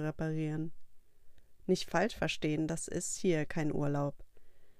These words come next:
Wenn du schon mal in einer Psychosomatikklinik oder Reha warst, wirst du genau wissen, was für Schwerstarbeit hier von den PatientInnen geleistet wird.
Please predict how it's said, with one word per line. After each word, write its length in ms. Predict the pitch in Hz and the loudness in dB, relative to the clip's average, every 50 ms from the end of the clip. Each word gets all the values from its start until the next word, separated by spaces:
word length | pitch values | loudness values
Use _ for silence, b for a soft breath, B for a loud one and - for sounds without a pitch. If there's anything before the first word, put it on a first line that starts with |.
| - - - | -16 -6 0
Wenn 140 | - 180 175 | 2 4 4
du 100 | 170 175 | 4 4
schon 220 | - - 180 180 | 2 2 2 2
mal 160 | 175 170 160 | 2 2 2
in 100 | 160 156 | 2 2
einer 220 | - - 165 165 156 | 2 2 2 0 0
Psychosomatikklinik 1400 | - - - 180 165 - 170 156 165 151 151 151 147 151 - - 208 202 - - 196 190 185 185 180 180 - | -2 -4 -4 -4 -2 0 0 0 2 2 2 2 2 2 2 0 -2 -2 0 2 4 4 6 6 4 2 2
oder 320 | - 156 - 151 147 147 147 - | 0 0 2 2 2 2 0 0
Reha 360 | 151 156 196 214 226 208 196 | 2 2 2 4 2 2 2
warst, 400 | 190 185 185 196 202 - - - - b b b b b b | 4 4 4 2 0 -2 -6 -10 -12 b b b b b b
wirst 180 | 190 190 - - | 2 2 4 4
du 60 | 190 | 4
genau 360 | 190 185 185 185 185 190 185 | 6 6 8 8 8 8 8
wissen, 320 | 180 196 196 - - 170 156 | 6 4 4 4 4 4 4
was 220 | 165 165 - - | 4 2 0 0
für 260 | - 165 160 160 156 160 | 0 2 2 2 2 0
Schwerstarbeit 880 | - - - - 156 180 214 - - - - 139 165 180 143 143 - | -2 -2 2 2 4 4 4 2 0 0 0 0 0 2 0 0 0
hier 120 | - 151 151 | 0 -2 -2
von 160 | - - 160 | 0 0 0
den 140 | 156 156 - | 0 0 0
PatientInnen 720 | 175 160 - - - 160 160 151 - - 160 160 156 151 151 | -2 -2 -2 -2 0 0 0 0 0 0 0 0 0 0 0
geleistet 560 | 156 151 151 151 160 - - - 165 - - | 0 0 0 0 0 -2 -4 -6 -8 -4 -2
wird. 320 | 147 156 151 - - - | 0 0 0 0 -4 -6